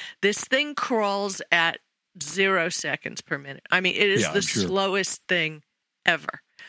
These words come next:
Speaker 1: But it is a most impressive, and it's still the same one that they've used because there's really no better way to get it to the launch place. And you want,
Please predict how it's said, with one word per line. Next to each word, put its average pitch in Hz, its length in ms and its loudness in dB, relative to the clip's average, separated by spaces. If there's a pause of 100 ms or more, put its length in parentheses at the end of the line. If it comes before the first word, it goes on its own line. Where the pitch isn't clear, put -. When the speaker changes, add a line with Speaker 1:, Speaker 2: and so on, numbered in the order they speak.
(240)
Speaker 1:
But 214 180 2
it 220 120 0
is 214 180 0
a 208 60 2
most 226 600 0
impressive, 254 800 -2
and 196 340 0
it's - 220 -2
still 339 320 -2
the 196 140 -2
same 226 340 0
one 254 220 0
that - 140 -4
they've 190 200 0
used 262 280 0
because 226 220 -2
there's 233 200 -2
really 320 320 0
no 254 220 2
better 233 440 0
way 185 360 0
to - 140 -8
get 196 240 0
it - 180 -2 (400)
to 180 180 -2
the 170 80 -6
launch 180 640 -2
place. - 420 -8 (540)
And 214 320 4
you 185 160 0
want, 208 260 2